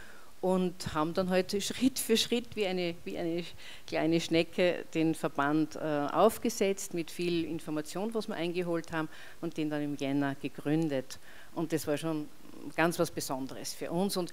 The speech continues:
wir haben mit unserem Feuer, mit unserer Vision einfach alle beflügeln wollen. Ja? Und sicher war ich auch missionarisch unterwegs und ich denke,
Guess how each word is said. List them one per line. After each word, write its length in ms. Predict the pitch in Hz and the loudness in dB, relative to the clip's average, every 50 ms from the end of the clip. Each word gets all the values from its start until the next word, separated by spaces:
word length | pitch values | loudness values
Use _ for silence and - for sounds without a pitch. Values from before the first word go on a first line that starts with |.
| - - - - | -8 -10 -12 -6
wir 160 | - 180 196 175 | 0 0 2 4
haben 260 | 180 175 180 190 170 - - - - - | 4 4 4 2 -4 -8 -12 -12 -8 -6
mit 280 | 208 202 208 208 - 208 | -4 -2 -2 0 2 2
unserem 320 | 226 214 - - 214 208 | 2 2 2 0 0 -2
Feuer, 400 | - - 180 160 165 190 208 208 | 0 0 4 4 4 6 4 4
mit 180 | 202 202 196 196 | 2 2 0 0
unserer 320 | 196 196 - - 202 185 | 0 -2 0 0 0 2
Vision 580 | 190 185 170 - - 160 156 156 160 180 202 - | 2 0 0 0 0 2 4 4 4 4 2 2
einfach 380 | - 170 170 170 - 190 - - | 2 0 0 0 -2 -4 -4 -2
alle 280 | - 165 165 180 190 | -4 -2 -2 -2 -2
beflügeln 800 | - - 196 - - - 180 190 254 302 277 226 185 170 151 135 131 | -4 -6 -8 -8 -6 -6 0 4 4 4 4 4 0 -2 -4 -4 -2
wollen. 260 | 139 139 139 139 135 | -2 -2 -2 -2 -2
Ja? 140 | 147 165 180 | 0 0 0
Und 100 | 185 - | -2 -2
sicher 320 | - 196 - - 196 170 - - - - - - - - | -4 -6 -4 -4 -4 -4 -4 -8 -12 -12 -12 -12 -12 2
war 120 | - 160 147 | 6 8 8
ich 140 | 151 - 135 | 8 8 4
auch 200 | 156 151 - 160 | 2 2 2 2
missionarisch 680 | 180 170 - - 165 147 139 131 147 165 185 180 - | 2 4 4 4 4 4 6 6 8 8 8 6 6
unterwegs 580 | 185 180 160 - 170 156 160 156 151 151 - - | 2 2 4 4 4 4 4 2 2 0 -2 -2
und 100 | 156 151 | 0 0
ich 140 | 147 - - | -2 -2 -2
denke, 380 | 143 143 147 143 - 151 143 | 0 0 0 0 -2 -6 -6